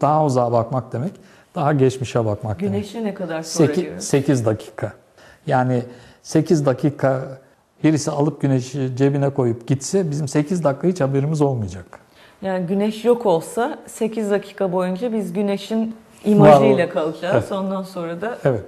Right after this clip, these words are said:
Speaker 1: Çünkü
Speaker 2: acı
Speaker 1: onlar
Speaker 2: gerçekle.
Speaker 1: sekiz dakika önceki güneşten çıkmış, e, olanlar. E, güneş yaklaşık beş milyar senelik, e, bu halde beş milyar sene daha devam edecek.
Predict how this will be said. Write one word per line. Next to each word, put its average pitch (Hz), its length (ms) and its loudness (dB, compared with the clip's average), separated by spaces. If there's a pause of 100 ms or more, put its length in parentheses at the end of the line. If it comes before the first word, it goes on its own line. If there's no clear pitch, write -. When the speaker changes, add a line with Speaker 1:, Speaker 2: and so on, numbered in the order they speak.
(200)
Speaker 1:
Çünkü 135 240 -2
Speaker 2:
acı 139 200 6
Speaker 1:
onlar 214 100 6
Speaker 2:
gerçekle. 208 520 0
Speaker 1:
sekiz 175 360 4
dakika 151 240 2
önceki 147 460 4
güneşten 135 560 2
çıkmış, - 540 -6 (200)
e, 127 40 2
olanlar. 120 560 -4 (560)
E, 135 640 2
güneş 147 560 0 (320)
yaklaşık 143 520 0
beş 143 260 2
milyar 135 320 2
senelik, 117 720 -2 (300)
e, 123 360 4 (200)
bu 151 200 4
halde 117 380 -2 (640)
beş 139 220 0
milyar 123 260 -2
sene 143 320 -4
daha 131 340 -2 (200)
devam 120 280 0
edecek. 92 280 -14